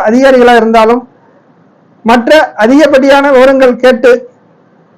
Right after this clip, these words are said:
ரைஸ் கொரி என்று உங்களுக்கு ஏழு நாட்களுக்குள் பதில் அளிக்க வேண்டும் என லெட்டர் வந்தால் எங்களுக்கு அதனுடைய முறையீடு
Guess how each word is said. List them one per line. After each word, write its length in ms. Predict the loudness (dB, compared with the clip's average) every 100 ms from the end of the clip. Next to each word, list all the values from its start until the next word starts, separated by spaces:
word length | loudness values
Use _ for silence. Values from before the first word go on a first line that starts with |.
| _ _ _ _ _ _ _ _ _ _ _ -6 -2
ரைஸ் 300 | 0 -2 -8 -20 _ _ -2
கொரி 200 | 0 0 -4 -2
என்று 240 | 0 2 0 -2 -10 _ _ _ -20 _ _ _ _
உங்களுக்கு 420 | -2 0 0 0 0 0 0
ஏழு 120 | 2 2
நாட்களுக்குள் 520 | 0 0 -2 -2 -2
பதில் 200 | 0 0 -4 -4
அளிக்க 220 | -2 0 2
வேண்டும் 260 | 2 2 0
என 100 | 0 -2 -6 -16 _ _ -4
லெட்டர் 280 | -2 0 2
வந்தால் 360 | 2 2 2 0 -4 -20 _ _ _ _ _ _ _ _ _ _ -2
எங்களுக்கு 440 | 0 0 0 0 0 -2 -16 -6
அதனுடைய 340 | -2 2 2 2 0 -6 -12 -2
முறையீடு 340 | 0 2 0